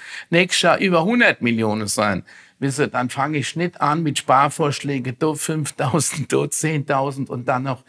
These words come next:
da, wo es dann auch weh tut. Ich, äh, kann jetzt beim Verein, da würde ich sogar sagen, da muss ich ein bisschen mehr machen.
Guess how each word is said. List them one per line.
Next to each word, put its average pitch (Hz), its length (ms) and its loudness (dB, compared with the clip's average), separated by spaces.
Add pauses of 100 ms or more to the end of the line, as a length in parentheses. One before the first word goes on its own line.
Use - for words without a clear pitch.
(400)
da, 135 200 4
wo 135 100 0
es 127 120 -4
dann 123 200 -8
auch 104 200 -8
weh 107 200 -2
tut. 107 480 -8 (400)
Ich, - 300 -10
äh, 110 300 -6
kann 135 240 -2
jetzt - 400 -2 (240)
beim 127 180 2
Verein, 147 640 2
da 151 180 2
würde 151 160 -2
ich 151 140 -8
sogar 147 320 0
sagen, 151 500 -2
da 151 80 -2
muss 147 260 -4
ich 151 140 -4
ein 147 80 -8
bisschen 151 380 -2
mehr 185 260 2
machen. 151 460 0